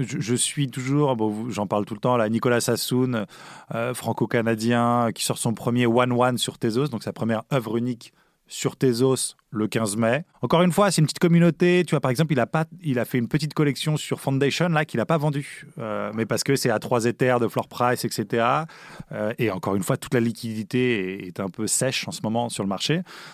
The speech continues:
Donc, il l'a pas totalement vendue. Donc, je le dis pour être transparent, alors que je l'aime, euh, d'amour, hein. Nicolas, si tu nous écoutes, tu viens quand tu veux prendre le café, euh, chez Wagmi.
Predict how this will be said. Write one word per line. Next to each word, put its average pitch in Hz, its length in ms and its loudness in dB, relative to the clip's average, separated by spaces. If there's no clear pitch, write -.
Donc, - 160 -6
il 107 60 0
l'a 104 120 2
pas 117 100 2
totalement 110 380 2
vendue. 117 260 2
Donc, 107 180 0
je 98 60 -2
le 92 60 0
dis 110 160 -4
pour 90 200 -6
être 85 80 -10
transparent, 120 460 2
alors 104 160 2
que 98 200 -2
je 90 100 -4
l'aime, 117 200 0
euh, 92 720 -6
d'amour, 147 380 4
hein. 143 80 2
Nicolas, 113 300 2
si 110 120 -4
tu 107 100 -8
nous 104 140 2
écoutes, 110 360 -2
tu - 100 -12
viens 101 140 -2
quand 92 120 -6
tu - 140 -8
veux 107 300 -2
prendre 107 180 -2
le 104 60 2
café, 117 320 0
euh, 104 120 0
chez - 200 -4
Wagmi. 123 380 0